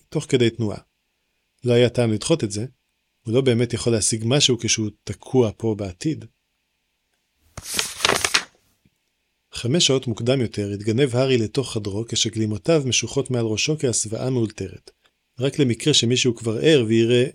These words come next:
הן אותו והן את הארי השוכב במיטה באותו זמן. הוא לא רצה להידרש להסביר לאף אחד שיש לו בעיה רפואית קטנה של שכפול ספונטני.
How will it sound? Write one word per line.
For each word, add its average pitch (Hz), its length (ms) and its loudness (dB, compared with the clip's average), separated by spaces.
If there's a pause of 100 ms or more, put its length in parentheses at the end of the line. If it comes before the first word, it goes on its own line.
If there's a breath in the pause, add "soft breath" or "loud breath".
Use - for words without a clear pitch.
(100)
הן 131 140 -2
אותו 151 420 0
והן 123 180 4
את - 160 -6
הארי 131 240 2
השוכב 117 280 -2
במיטה 117 480 2
באותו 117 300 -2
זמן. 110 220 -4 (1160)
הוא 107 80 -4
לא 127 140 2
רצה 127 180 0
להידרש 113 460 2
להסביר 117 340 -2
לאף 156 340 -4
אחד 127 280 -2
שיש 113 260 -2
לו 117 80 0
בעיה 110 240 0
רפואית 127 460 -4
קטנה 113 320 -4
של 104 180 -2
שכפול 107 460 -4
ספונטני. 104 600 -6